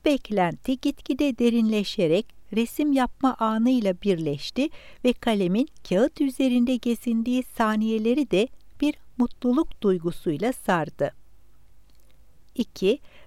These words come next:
resim yapa yapa başka resimlere dikkat ede ede kafam kadar elim de bir hüner edinmeye başlamıştı. Bu hünerle bir ağaç resmi çizerken sanki artık elim kendiliğinden hareket ediyordu.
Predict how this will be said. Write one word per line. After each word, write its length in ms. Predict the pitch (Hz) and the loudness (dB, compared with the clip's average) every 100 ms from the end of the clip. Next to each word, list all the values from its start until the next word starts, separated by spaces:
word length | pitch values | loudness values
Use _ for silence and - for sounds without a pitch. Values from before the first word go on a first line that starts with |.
| 247 | 0
resim 460 | 277 294 - 339 | 0 0 0 0
yapa 380 | 320 262 - 339 | 2 0 2 2
yapa 420 | 285 165 - 190 | 4 2 2 2
başka 360 | 220 226 - 302 | 2 0 0 0
resimlere 640 | 285 - 262 262 269 262 | 0 2 2 4 4 2
dikkat 380 | 240 - 269 - | -4 -2 -2 0
ede 300 | 214 233 269 | 0 2 0
ede 240 | 170 175 - - | 2 0 -2 -4
kafam 400 | 240 - 285 330 | -4 0 0 0
kadar 480 | - 190 151 160 - - - - - | -2 -2 4 2 2 -4 -18 -8 0
elim 400 | 269 311 320 214 | 2 4 2 2
de 140 | 220 | 2
bir 140 | 269 285 - | 0 0 2
hüner 260 | 262 285 | 4 4
edinmeye 580 | 269 220 190 165 170 247 | 2 0 -4 -2 2 2
başlamıştı. 800 | 226 202 - 175 160 - - 147 - - - - - - - - - - - - | 0 -2 -2 -2 -2 -6 -4 -4 -4 -8 -12 -12 -16 -18 -20 -20 -20 -20 -18 4
Bu 200 | 370 480 - | 4 6 4
hünerle 720 | 311 294 254 185 165 202 220 | 6 6 6 4 4 2 4
bir 180 | 277 262 | 0 0
ağaç 400 | - 226 330 - | 2 2 2 0
resmi 460 | 269 269 - 247 247 | 0 0 0 0 0
çizerken 840 | - 214 190 196 170 - 180 220 269 - | -2 -8 0 2 0 -2 0 0 -2 -8
sanki 380 | - 311 339 311 | -2 -2 0 2
artık 500 | 240 247 - 262 - | 2 2 -2 -8 -2
elim 320 | 240 220 233 262 - | 0 2 0 -2 -4
kendiliğinden 760 | 330 339 285 226 190 165 190 294 | -2 0 2 2 0 0 0 2
hareket 540 | 269 254 240 220 - | 2 2 2 0 0
ediyordu. 640 | 180 170 175 170 - 160 | -2 2 4 2 0 -4